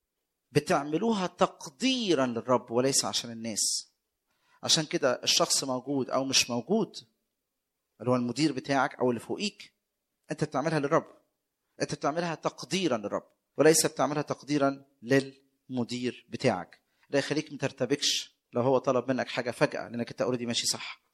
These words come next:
تلاقي نفسك ماشي صح. هتكلم حالاً عن الناس اللي هي لديها البيزنس بتاعها والشغل بتاعها، تعمل إيه؟ بعد كده بيقول: "بتقدير للرب بتعملوها، وبتعبير عن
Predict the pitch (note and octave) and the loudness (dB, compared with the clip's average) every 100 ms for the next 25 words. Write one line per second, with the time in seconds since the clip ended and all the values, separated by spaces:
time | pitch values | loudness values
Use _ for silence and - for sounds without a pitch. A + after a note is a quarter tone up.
0 | _ _ _ _ _ _ _ _ _ - | _ _ _ _ _ _ _ _ _ -10
1 | C#3+ C3+ - C#3 B2+ - - C#3+ - - | -6 -2 -2 -2 0 2 2 0 -6 -14
2 | _ _ _ _ - C3+ - F3 D3 B2 | _ _ _ _ -14 -4 2 2 2 -2
3 | - A3+ D#3 A2 A2 B2+ B2 C3 F3 E3 | -2 -2 -2 -6 -6 -6 -4 0 0 2
4 | - C3 C3 D3 C3+ C3+ E3+ C#3+ C3+ F#3 | -2 -4 -2 0 0 0 -2 0 0 0
5 | E3 C#3 F#3+ E3 D3 - E3+ E3 F#3 A2+ | 0 -2 0 2 2 0 -2 0 0 0
6 | G#2 _ _ _ _ _ _ _ _ _ | -6 _ _ _ _ _ _ _ _ _
7 | C3 A#2 C#3 D#3 C#3 - _ _ _ _ | -6 -4 -2 0 -2 -4 _ _ _ _
8 | _ _ _ _ _ A#2+ F#3 D#3 D3 E3 | _ _ _ _ _ -6 -2 0 0 0
9 | A3 - _ _ _ _ _ _ _ _ | 0 -4 _ _ _ _ _ _ _ _
10 | _ _ A#2 C3 C3+ - - G#3 D#3 - | _ _ -6 -4 -4 -6 -8 -2 -2 -2
11 | A2 C3+ F#3 - - _ _ C3+ A2+ B2 | 2 4 4 2 -20 _ _ -2 -2 0
12 | F3+ G3 - - C#3 C3+ C3+ C#3 C#3 - | 0 0 -4 -4 2 2 4 0 -2 -4
13 | D3+ B2+ B2+ - A#3 G3+ F3 - C3+ D3+ | 0 0 0 -6 -2 -2 -2 -4 -4 -4
14 | - | -8